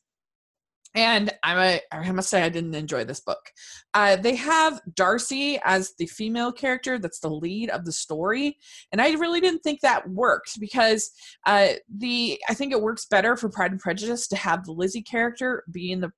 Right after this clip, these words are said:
the lead protagonist because she's the one that kind of makes more mistakes, really, than, like, Darcy just says a couple kind of prideful things and is a little bit, but, like, but Lizzie makes, like,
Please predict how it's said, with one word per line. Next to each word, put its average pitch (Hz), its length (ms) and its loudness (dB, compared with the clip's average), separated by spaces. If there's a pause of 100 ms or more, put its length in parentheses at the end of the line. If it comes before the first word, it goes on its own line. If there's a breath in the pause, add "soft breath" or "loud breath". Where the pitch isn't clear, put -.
(140)
the 160 100 -8
lead 170 320 -6
protagonist 208 880 -4 (260 loud breath)
because 254 200 -2
she's 349 280 0
the 285 100 -4
one 233 420 0 (240 loud breath)
that 190 100 -10
kind 311 300 0
of 190 160 -2
makes 208 340 -2
more 190 380 2
mistakes, 165 840 -2 (100)
really, 156 680 -4
than, 156 420 0 (320 loud breath)
like, 196 160 2
Darcy 302 380 4
just - 320 -2
says 208 360 2
a - 40 -20
couple 185 680 0 (360 soft breath)
kind 180 200 2
of 160 220 0 (520)
prideful 190 380 0
things 190 640 -2
and 143 180 -4
is 160 200 -6
a 156 60 -8
little 202 340 -2
bit, 196 260 2
but, 190 160 2
like, 156 260 0 (640 loud breath)
but 214 160 -4
Lizzie 330 420 2
makes, 190 340 0
like, 156 160 -2